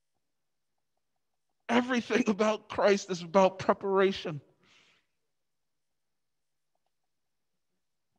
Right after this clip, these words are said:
And it's the little things as we go. And all he wants us to do is to just, just get to the next step.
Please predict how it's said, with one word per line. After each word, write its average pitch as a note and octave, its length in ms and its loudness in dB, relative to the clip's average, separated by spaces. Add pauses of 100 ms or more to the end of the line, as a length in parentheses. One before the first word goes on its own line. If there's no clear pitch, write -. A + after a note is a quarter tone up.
(100)
And G#3+ 100 6
it's - 140 2
the G3+ 120 4
little C#4+ 540 6
things C3 800 -6 (580)
as G3 180 0
we F3+ 120 -2
go. C3+ 340 -4 (1800)
And D#3 80 6
all D4+ 260 12
he A#3+ 120 6
wants B3+ 260 6
us A3 160 6
to G#3 80 6
do A#3+ 240 12
is G#3 160 8 (960)
to C#4 140 6
just, F#4+ 260 8
just E4+ 220 6
get - 160 6
to B3+ 120 8
the B3 80 10
next A3+ 260 8
step. - 600 6